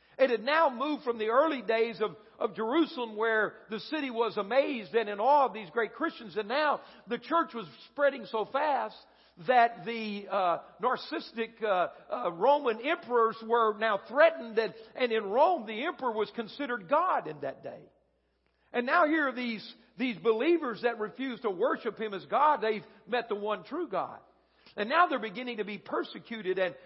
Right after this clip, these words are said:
and their property taken and their homes confiscated. And many of them are paying with their lives. So to those people, this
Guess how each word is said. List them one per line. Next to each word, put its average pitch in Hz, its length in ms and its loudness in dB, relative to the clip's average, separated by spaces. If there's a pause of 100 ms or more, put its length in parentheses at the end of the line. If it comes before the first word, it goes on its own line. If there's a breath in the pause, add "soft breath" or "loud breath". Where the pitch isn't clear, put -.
(120)
and 226 180 -2
their 208 100 4
property 285 640 0
taken 202 340 -2
and 185 80 -8
their 185 120 0
homes 320 360 0
confiscated. 202 680 -2 (200 loud breath)
And 240 200 -2
many 349 240 -2
of 233 80 -8
them 240 180 -4
are 208 60 0
paying 277 440 -4
with 269 180 -6
their 226 200 0
lives. 254 640 -2 (840 soft breath)
So 311 240 2
to 247 140 -6
those 294 380 4 (120)
people, 208 720 0 (1300)
this 339 260 -2